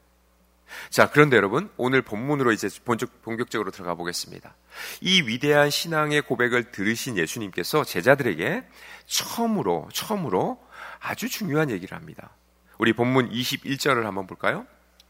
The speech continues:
이십일 절입니다. "이때로부터 예수 그리스도께서 자기가 예루살렘에 올라가 장로들과 대제사장들과 서기관들에게 많은 고난을 받고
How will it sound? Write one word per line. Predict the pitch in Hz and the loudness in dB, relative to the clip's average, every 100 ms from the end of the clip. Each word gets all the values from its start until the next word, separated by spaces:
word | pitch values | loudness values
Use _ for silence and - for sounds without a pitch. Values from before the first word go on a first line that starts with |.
| _ - | _ -10
이십일 | 110 - 87 | -8 -8 -8
절입니다. | 98 90 87 - 90 82 110 202 - _ - - - - - - | -8 -10 -14 -12 -10 -6 -4 -4 -6 _ -20 -20 -18 -20 -8 -2
"이때로부터 | 151 - 156 135 107 - 113 156 247 - - - | -2 4 6 6 2 2 4 4 2 -8 -16 2
예수 | 113 127 - 147 | 6 6 4 -2
그리스도께서 | 127 120 127 - 107 - 160 262 - - | -2 0 0 2 0 4 2 2 -6 -18
자기가 | - 113 110 123 127 123 | -4 -2 0 6 8 8
예루살렘에 | 110 127 135 127 123 123 | 6 2 0 2 4 4
올라가 | 113 113 107 92 123 202 | 4 4 4 6 4 2
장로들과 | - - 98 127 123 104 101 143 254 - - - | -2 -6 -2 -2 2 2 4 4 4 -2 -20 2
대제사장들과 | 113 120 120 113 131 117 110 101 92 135 214 233 | 8 8 8 2 2 0 0 0 4 4 4 -2
서기관들에게 | - 185 160 143 127 113 98 131 214 - - - | -8 -4 0 0 0 0 4 4 4 0 -18 4
많은 | 90 104 123 156 151 | 8 8 8 2 0
고난을 | 143 135 127 113 | 4 4 4 0
받고 | 92 - 151 240 | -2 4 4 4